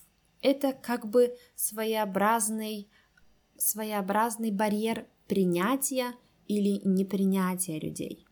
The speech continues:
и деления людей на категории. Но не только. Вообще можно всех людей разделить на две группы. Первая группа.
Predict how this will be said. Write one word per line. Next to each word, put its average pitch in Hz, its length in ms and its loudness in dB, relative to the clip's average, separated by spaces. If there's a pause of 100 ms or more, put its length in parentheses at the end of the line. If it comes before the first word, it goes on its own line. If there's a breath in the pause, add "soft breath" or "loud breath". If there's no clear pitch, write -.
и 247 80 0
деления 196 600 2
людей 180 500 0
на 180 180 -2
категории. 185 800 -2 (760 soft breath)
Но 196 120 2
не 262 120 4
только. 175 400 -4 (220)
Вообще 214 540 2
можно 226 460 0
всех 320 440 -2
людей 190 500 2
разделить 202 720 0
на 202 200 2
две 175 300 0
группы. 175 600 0 (480 loud breath)
Первая 208 500 2
группа. 160 560 -2